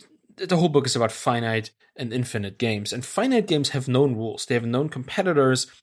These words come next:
And when there are winners, there are also losers as well. And the more I think about it, the more I consider employment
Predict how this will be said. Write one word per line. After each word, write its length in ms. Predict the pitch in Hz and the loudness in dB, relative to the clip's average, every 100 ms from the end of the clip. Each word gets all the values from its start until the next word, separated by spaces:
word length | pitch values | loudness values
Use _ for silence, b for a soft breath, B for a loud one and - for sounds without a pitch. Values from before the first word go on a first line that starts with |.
| _ | _
And 160 | - 127 | -6 0
when 120 | 143 | 2
there 120 | 147 | 2
are 100 | 123 | -2
winners, 400 | 110 190 208 196 | 0 2 2 2
there 100 | - | -2
are 40 | 151 | -4
also 300 | 151 - 151 | -4 -2 -2
losers 600 | 127 165 208 139 - - | 0 2 4 2 -2 -10
as 140 | - 110 | -8 -2
well. 360 | 120 117 - B B _ - | 2 2 -2 B B _ -4
And 100 | 127 | 0
the 40 | |
more 200 | 143 190 | 2 2
I 80 | 226 | 0
think 340 | 208 - 233 | -2 0 2
about 260 | 196 107 104 | 2 4 4
it, 220 | 107 101 _ _ - | 2 -2 _ _ -4
the 80 | 127 | 0
more 180 | 147 | 0
I 40 | 208 | -2
consider 500 | 208 170 - 175 180 | -4 -4 -4 -4 -4
employment 840 | 143 131 - 131 175 226 240 226 | -6 -10 -2 2 4 4 0 -4